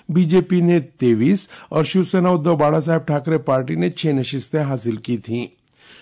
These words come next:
मेयर के ओहदे के इंतखाब के दौरान वंचित बहुजन आघाड़ी के दो कॉरपोरेटर गैर हाजिर रहे, जबकि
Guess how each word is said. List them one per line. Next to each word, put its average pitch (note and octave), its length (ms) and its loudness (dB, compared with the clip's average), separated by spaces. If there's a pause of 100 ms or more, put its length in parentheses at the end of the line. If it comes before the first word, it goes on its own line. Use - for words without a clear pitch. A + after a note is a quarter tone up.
(140)
मेयर C3 300 2
के A2+ 160 -4
ओहदे A#2 360 0
के B2 140 -2
इंतखाब A#2 500 -2
के A#2 100 -2
दौरान D3 480 2 (300)
वंचित F3 360 0
बहुजन C#3+ 500 0
आघाड़ी B2+ 480 0
के F3 200 0
दो C#3 200 2
कॉरपोरेटर B2+ 800 -2 (320)
गैर D3 380 2
हाजिर A2+ 400 0
रहे, A#2 300 0 (380)
जबकि C3 460 0